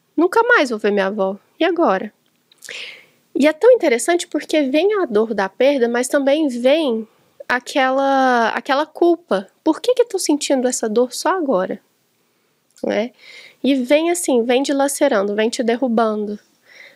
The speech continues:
Porque é, é, ela vem de forma muito intensa, desproporcional, por conta do tempo que se passou, que é como se eu tivesse entendido ali naquele momento, recebido a notícia ali naquele momento,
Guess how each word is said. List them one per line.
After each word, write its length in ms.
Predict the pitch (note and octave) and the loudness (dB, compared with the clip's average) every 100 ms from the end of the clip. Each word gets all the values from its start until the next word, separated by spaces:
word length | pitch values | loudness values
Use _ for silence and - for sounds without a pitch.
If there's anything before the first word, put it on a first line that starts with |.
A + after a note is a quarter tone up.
| _ - | _ -4
Porque 1160 | G#3+ G3 - - G#3 G3 F#3+ F#3+ F#3+ F#3+ F3 - | -4 -4 -10 0 2 4 2 2 0 0 -2 -4
é, 160 | G#3 - | -6 -4
é, 400 | G3+ G3 G3+ G3+ | -4 0 -2 -2
ela 180 | - G3+ | -2 -2
vem 160 | G3+ G#3 | 0 -2
de 100 | - | -2
forma 300 | G3 G#3 G#3+ | -2 -2 -2
muito 240 | G#3+ - | -2 -2
intensa, 680 | G#3 G#3+ G3+ A#3 C#4 G4 G4+ - | -2 0 -2 -2 -2 -2 -4 -4
desproporcional, 1120 | - C4 - C4 A#3 A#3+ - A3+ G#3 A3 D#4+ - _ _ _ _ - - _ - | -2 -2 0 0 0 -2 -2 -2 0 0 -2 -4 _ _ _ _ -20 -20 _ 0
por 200 | A#3+ - | 0 2
conta 380 | B3+ A3 A3 | 0 2 0
do 140 | G#3 G#3 | -2 -2
tempo 420 | - A#3+ D#4 D#4+ | 0 0 0 -4
que 100 | - | -4
se 140 | - | -4
passou, 640 | B3+ G#3 A3+ - G3 C#4 G#4+ _ _ _ _ | -2 -2 -2 0 0 0 -2 _ _ _ _
que 120 | - G#3+ | -6 -4
é 60 | |
como 200 | G#3+ A3 | -2 -2
se 100 | A#3 | 0
eu 40 | A#3 | 0
tivesse 580 | B3 G#3 A3 C4 - | -2 0 0 -2 -4
entendido 480 | C4+ C4 A3 A3 A3+ | -4 -2 -2 0 0
ali 260 | A3 A3+ D4 | 0 2 2
naquele 320 | G#4 - C#4+ | 2 0 0
momento, 440 | B3+ A#3 A3 C#4 | 0 0 0 -2
recebido 380 | - A#3 G#3+ A3 | -2 -2 0 0
a 60 | A3 | 0
notícia 380 | G#3 - C#4 C#4+ | -2 -4 -4 0
ali 140 | B3 | 0
naquele 300 | A#3 A3+ G#3 | -2 -2 -2
momento, 500 | G#3 G3+ - D#4+ | 0 -2 -2 -6